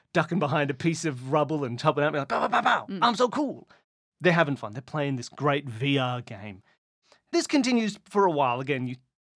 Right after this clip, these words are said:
Speaker 1: sort of scroll forward a little. To, to, Simba texts you a timestamp, like, "Watch from, you know, seventeen twenty-two or whatever time,"
Speaker 2: Mm-hmm.
Speaker 1: you know. So they play together. Lots of normal banter. They seem like they have a friendly relationship, all three of them. Well, at least Dave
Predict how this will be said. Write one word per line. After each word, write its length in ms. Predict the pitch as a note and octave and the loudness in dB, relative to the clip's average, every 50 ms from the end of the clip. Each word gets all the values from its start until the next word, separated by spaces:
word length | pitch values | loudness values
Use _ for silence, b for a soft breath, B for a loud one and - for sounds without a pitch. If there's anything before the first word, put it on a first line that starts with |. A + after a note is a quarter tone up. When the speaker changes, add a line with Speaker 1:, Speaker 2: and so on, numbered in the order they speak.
| _ - | _ -6
Speaker 1:
sort 140 | - G#3+ D#3 | -4 -2 -2
of 60 | - | -2
scroll 260 | - - F3 D#3 D3 | -2 0 2 2 2
forward 200 | C3 C#3+ C#3 C3+ B2+ | 2 0 -2 -2 -2
a 20 | |
little. 180 | C3+ D3 D#3 D#3+ | -2 -4 -4 -2
To, 180 | F#3+ F#3+ F#3 | -2 -4 -4
to, 180 | F3+ F#3 G3+ G3+ - - | -4 -6 -10 -12 -14 -8
Simba 400 | - A#3 G#3 F3+ E3+ D3 C3+ - - _ - | -4 -2 0 2 2 2 0 -2 -6 _ -4
texts 300 | - - E3 - - - | -2 -2 -2 -2 -4 -8
you 100 | E3+ C3 | -8 -6
a 40 | C3+ | -6
timestamp, 600 | - - D#3+ B2+ B2 C3+ B2+ - C#3+ B2 A2+ - | -4 -2 -2 0 0 -2 -4 -4 -6 -6 -6 -6
like, 140 | A#2+ G#2+ G#2+ - B B B B B | -6 -8 -8 -8 B B B B B
"Watch 280 | B2+ C3 D3+ - - | -6 -4 -4 -4 -6
from, 300 | - - C#3 B2+ A2+ A2+ - b b b b b _ _ _ - | -6 -6 -6 -6 -6 -6 -10 b b b b b _ _ _ -2
you 80 | E3 C3+ | 0 0
know, 160 | B2+ C3 D3+ | 2 0 0
seventeen 800 | D#3+ - - F#3 E3 C3+ D#3+ D3 - E3 F#3+ D#3 D3+ D#3 C#3+ - | 0 0 0 0 0 0 0 -2 0 2 2 2 2 0 -2 -4
twenty-two 600 | - - F3+ F3 D3 D#3 - - - E3 D#3+ D#3 C#3+ | -4 0 0 0 0 0 -4 -2 -2 0 0 0 0
or 40 | C3 | 0
whatever 280 | C3 B2+ A#2+ A2+ - | -2 -4 -6 -8 -10
time," 300 | A2+ - - - G3 F#3+ | -12 -10 -6 -4 -4 -4
Speaker 2:
Mm-hmm. 80 | F3 B2 | -4 -6
Speaker 1:
you 60 | A#2 | -8
know. 120 | G#2+ A2 A#2+ - B B B B B B B | -10 -12 -16 -18 B B B B B B B
So 160 | B - B3 | B 2 4
they 120 | B3+ B3+ | 4 2
play 220 | - - G#3 G#3 G3+ | 2 2 0 0 0
together. 360 | - C3+ B2 A#2+ A2 A#2 A#2 _ _ G3 | -2 -4 -8 -8 -10 -12 -16 _ _ -6
Lots 280 | F3+ G3+ G#3 G#3 - | -2 -2 0 2 4
of 140 | F#3+ F3 D3 | 4 4 6
normal 300 | D3 D3 D3+ D3+ D3+ C#3+ | 4 4 4 2 0 -2
banter. 360 | A#2+ - B2+ B2+ C3+ C3 D#3 | -4 -4 -4 -4 -4 -4 -2
They 100 | D3 F3 E3+ | -2 -2 -2
seem 240 | - - C#4 C#4 | 0 0 2 2
like 140 | B3+ A#3 G3+ | 4 4 4
they 80 | F3+ E3+ | 2 2
have 140 | D#3 C#3+ C#3+ | 2 0 -2
a 40 | |
friendly 340 | - - E3 D3+ D3 C3+ C3+ B2 | -2 -2 -2 0 0 0 -2 -4
relationship, 560 | A2 A2+ A2 G#2+ G#2 - A#2+ A#2 - - A#2+ | -6 -6 -8 -10 -12 -12 -14 -16 -14 -14 -14
all 100 | A#2+ A#2 | -14 -14
three 240 | - - A#2+ A2 A2 | -12 -12 -14 -12 -14
of 120 | - - | -16 -20
them. 140 | - - - b b b b b | -20 -20 -20 b b b b b
Well, 240 | - A#3+ A#3 G#3+ G3 | 4 6 6 6 6
at 100 | G#3+ A3 | 4 2
least 380 | A3 B3+ B3 F#3+ - - - - _ _ _ _ - | 2 2 2 2 0 -4 -6 -10 _ _ _ _ 0
Dave 400 | D#3 E3+ F3 E3+ D#3+ D3+ B2 | 4 4 6 6 4 4 2